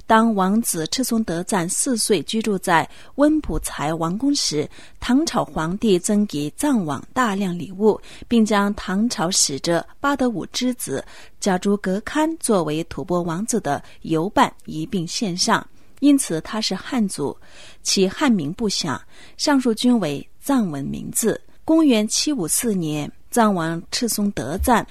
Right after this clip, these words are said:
派桑西等四人到唐朝长安学法取经。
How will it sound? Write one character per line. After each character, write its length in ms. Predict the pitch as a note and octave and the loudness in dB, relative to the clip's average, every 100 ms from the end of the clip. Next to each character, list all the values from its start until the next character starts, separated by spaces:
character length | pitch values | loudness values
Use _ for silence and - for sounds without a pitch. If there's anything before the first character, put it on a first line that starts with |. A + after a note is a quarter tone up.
| - - | -10 -14
派 320 | - B3 G#3+ | 0 2 4
桑 260 | G3 D4 C4+ | 2 2 4
西 280 | C4+ C#4+ C#4+ | 4 2 0
等 280 | - D3 D#3 | -2 -2 0
四 220 | - B3+ | 2 2
人 180 | D#3 D#3 | 0 -4
到 240 | G3+ E3 D#3 | -2 -2 -2
唐 340 | - F3+ F#3+ | -6 -4 -2
朝 200 | - C#3 | -2 -6
长 240 | - F#3 F#3 | -6 -6 -2
安 180 | G#3 G#3 - | -4 -4 -8
学 280 | - F#3+ G#3+ | -2 0 0
法 240 | - E3 | -4 -10
取 260 | - - - | -6 -6 -6
经。 340 | - G#3 A#3 | -2 2 2